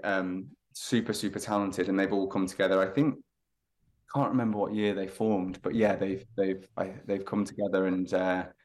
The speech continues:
and they sing, you know, in, in Irish and, and English and Gaelic and all of that sort of stuff. And yeah, there's, like, fiddles and all Irish instruments and stuff. So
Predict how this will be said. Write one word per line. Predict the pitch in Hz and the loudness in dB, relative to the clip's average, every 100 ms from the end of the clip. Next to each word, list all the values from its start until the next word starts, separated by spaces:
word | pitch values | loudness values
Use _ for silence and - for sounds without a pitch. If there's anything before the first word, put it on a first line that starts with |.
| _ _ - | _ _ -4
and | 95 92 92 90 - - | 0 2 2 0 -6 -4
they | 92 | -2
sing, | 95 - 95 95 | -2 0 2 4
you | 95 | 4
know, | 98 92 92 | 4 4 4
in, | 92 92 90 90 - | 2 2 0 -4 -6
in | 92 95 90 | -2 0 2
Irish | 101 104 101 98 95 95 | 2 4 4 2 0 -2
and, | 92 92 87 - | -2 -2 -4 -8
and | 98 90 92 90 - | -4 0 0 -2 -4
English | 104 101 98 98 | -2 -2 -2 -2
and | 92 90 90 - _ _ _ _ _ _ _ _ _ _ _ - - | 0 2 2 -4 _ _ _ _ _ _ _ _ _ _ _ -12 -4
Gaelic | 98 95 95 95 - | 2 4 4 4 2
and | 95 95 92 - | 4 4 2 0
all | 101 101 | 0 2
of | 101 | 2
that | 98 - | 0 0
sort | 78 73 | -2 -2
of | |
stuff. | - 95 95 | -2 0 2
And | 98 92 - _ _ _ _ - | 4 2 -2 _ _ _ _ 0
yeah, | 120 107 | 2 4
there's, | 107 101 | 4 4
like, | - | 2
fiddles | - 117 107 95 104 | 2 2 4 4 4
and | 104 | 4
all | 98 | 6
Irish | 92 98 98 98 - | 4 4 0 -4 -4
instruments | 113 104 - 104 92 - | -2 -2 0 0 0 0
and | 95 | -4
stuff. | 95 92 92 | -2 -2 0
So | 98 95 | 2 2